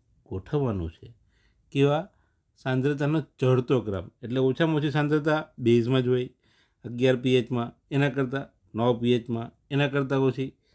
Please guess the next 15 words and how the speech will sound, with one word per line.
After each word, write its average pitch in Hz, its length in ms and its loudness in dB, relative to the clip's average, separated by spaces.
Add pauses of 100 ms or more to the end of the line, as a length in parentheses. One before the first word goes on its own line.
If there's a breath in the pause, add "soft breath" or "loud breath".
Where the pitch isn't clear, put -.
(320)
સાત 123 300 -2
પી 123 140 0
એચમાં, 117 380 -4
એના 147 160 0
કરતાં 139 280 0
ઓછી 135 280 0 (120)
ચાર 110 260 -2
પી 120 140 0
એચમાં, 117 400 -4
એના 139 180 0
કરતાં 143 240 -2
ઓછી 139 420 -2 (680)
નહીં, 98 260 -8 (460)
બને? 175 240 -2 (540)
બરાબર? 147 320 -2